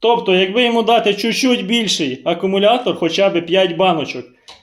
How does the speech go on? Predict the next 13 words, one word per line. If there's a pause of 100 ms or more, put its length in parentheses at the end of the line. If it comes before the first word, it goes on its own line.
(120)
він
би
його
вкрутив
не
гірше,
ніж (440)
Дніпро
М
чи
Джі
Ті
М.